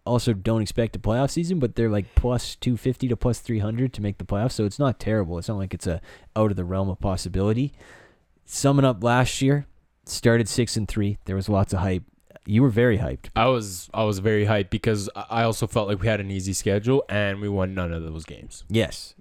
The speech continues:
Speaker 1: There was a bit of a collapse at the end, but at the six and three start, you would beat the, the Saints, you beat the Chiefs,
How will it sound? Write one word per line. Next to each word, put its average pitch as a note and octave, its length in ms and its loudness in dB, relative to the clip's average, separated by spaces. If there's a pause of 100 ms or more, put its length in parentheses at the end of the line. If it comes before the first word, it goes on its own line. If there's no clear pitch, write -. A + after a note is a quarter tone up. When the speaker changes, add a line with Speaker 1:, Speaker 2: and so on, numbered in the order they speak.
(100)
Speaker 1:
There G2+ 160 4
was G2+ 120 0
a G#2 60 -2
bit A#2+ 140 4
of A2+ 80 0
a - 20 -2
collapse G#2+ 380 0
at F#2 80 -6
the G#2 120 0
end, G2 140 0
but G2+ 100 -4
at A2 100 -6
the G#2+ 100 -8
six - 260 0
and C3 100 -2
three A2 200 0
start, B2+ 340 2
you G#2+ 120 2
would F#2+ 100 0
beat F#2+ 160 -2
the, F2 280 -8
the A2 120 -10
Saints, A2 500 -2 (240)
you F#2+ 140 -2
beat F#2+ 180 -2
the - 80 -10
Chiefs, - 560 0